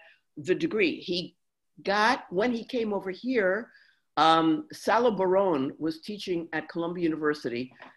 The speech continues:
and he took the documents that my father brought from Hebrew University, evaluated them,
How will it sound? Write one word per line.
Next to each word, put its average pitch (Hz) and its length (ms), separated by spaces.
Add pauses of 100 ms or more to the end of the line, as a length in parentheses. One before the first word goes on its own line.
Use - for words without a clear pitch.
and 143 180
he 233 520
took - 240
the 170 80
documents 160 800
that 123 100
my 143 120
father 180 360
brought 170 320
from 151 360
Hebrew 233 340
University, 135 720 (680)
evaluated 170 760
them, 139 380